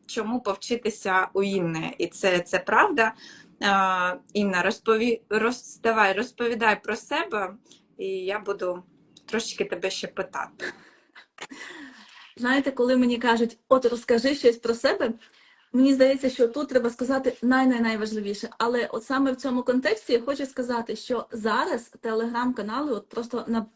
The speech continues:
Speaker 2: набирають такої шаленої популярності, враховуючи недавні глюки інсти, враховуючи оновлення алгоритмів Інстаграму. От Telegram, він якийсь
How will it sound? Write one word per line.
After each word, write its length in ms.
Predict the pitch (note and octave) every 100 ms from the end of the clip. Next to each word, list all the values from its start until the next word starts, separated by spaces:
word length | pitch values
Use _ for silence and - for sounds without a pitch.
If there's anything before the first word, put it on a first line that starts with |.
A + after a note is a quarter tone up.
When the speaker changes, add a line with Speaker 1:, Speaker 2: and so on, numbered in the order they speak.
| -
Speaker 2:
набирають 540 | A#3 A#3 A#3+ B3 B3
такої 360 | A#3 A3 B3+ A#3
шаленої 420 | A#3 G#3+ A3+ A3+
популярності, 920 | A3 A3 A3 G#3+ C#4 F#4 D4+ - G#3+ - - - - - -
враховуючи 800 | A#3 A#3+ D4+ C#4+ C4+ - B3+ B3+
недавні 520 | B3 A#3 B3 C4 B3+
глюки 340 | A#3 A#3+ A#3
інсти, 440 | - A3+ A3+ - F3+
враховуючи 680 | F3+ F#3+ B3 C#4 C4 - A#3
оновлення 800 | A#3+ A#3+ B3 C4 B3 B3 A#3 - _ - - -
алгоритмів 640 | - A#3 A#3+ A#3 B3 C4+ A3+
Інстаграму. 580 | A3 A3 A3+ A3+ A3+ -
От 240 | G#3+ G#3+ - -
Telegram, 480 | A3+ A3+ A3+ C4 A4 -
він 160 | G#3+ B3
якийсь 380 | B3+ B3+ B3